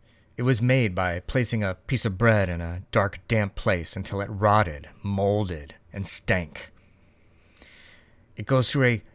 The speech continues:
death transformation process and eventually becomes a substance that can be used in the work of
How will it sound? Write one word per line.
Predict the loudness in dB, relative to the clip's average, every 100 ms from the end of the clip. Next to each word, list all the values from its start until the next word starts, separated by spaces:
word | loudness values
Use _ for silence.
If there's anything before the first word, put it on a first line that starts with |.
| -10
death | -4 2 2 0 -4
transformation | 2 4 4 2 2 4 4 2 0 0
process | -2 -4 -2 -6 -6 -6 -4
and | -2
eventually | 2 2 4 2 2
becomes | 2 2 2
a | 4
substance | 4 6 4 0 -4 -6
that | -8 -6
can | -4 -2
be |
used | -2 0 2 2 0 -6 -12 -12 -14 _ -20 -20 -20 -20 _ -6
in | -4
the | 0
work | 0 0
of | 0 -2